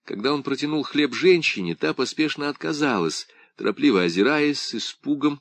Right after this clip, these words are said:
в лице, в глазах, словно бы высматривая, куда убежать. Сержант сунул хлеб ей в руку. "Возьми",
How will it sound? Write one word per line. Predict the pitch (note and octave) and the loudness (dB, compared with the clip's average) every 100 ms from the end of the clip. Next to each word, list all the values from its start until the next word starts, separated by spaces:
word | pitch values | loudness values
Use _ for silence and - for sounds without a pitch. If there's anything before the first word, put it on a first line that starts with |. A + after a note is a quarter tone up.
| _ | _
в | B2 | -8
лице, | C3 - - C3+ C#3 | -6 -6 -2 2 2
в | A#2+ | 2
глазах, | A2 A#2+ G#2+ C3+ C3+ - | 2 2 2 2 0 -2
словно | - A#2+ A#2 | -6 -6 -4
бы | G#2+ | -2
высматривая, | A2+ - C3 C3+ B2+ B2+ C3 | -2 0 0 0 2 4 2
куда | - B2+ B2 D#3+ | 2 -6 -2 0
убежать. | D3+ C#3 D3 D#3+ D#3 G#2 - _ _ _ | 0 -2 -2 0 0 -2 -8 _ _ _
Сержант | - - - D#2+ G#2 G2 | -14 -8 -4 2 2 2
сунул | - F#2+ F#2 | -2 -2 -2
хлеб | E2+ F2 F2+ | -2 -4 -2
ей | F2 E2+ | -4 -6
в | D#2 | -4
руку. | E2 - - _ _ _ _ - | -4 -6 -14 _ _ _ _ -8
"Возьми", | E2+ E2 F2 F2 D#2+ | -6 -4 0 0 0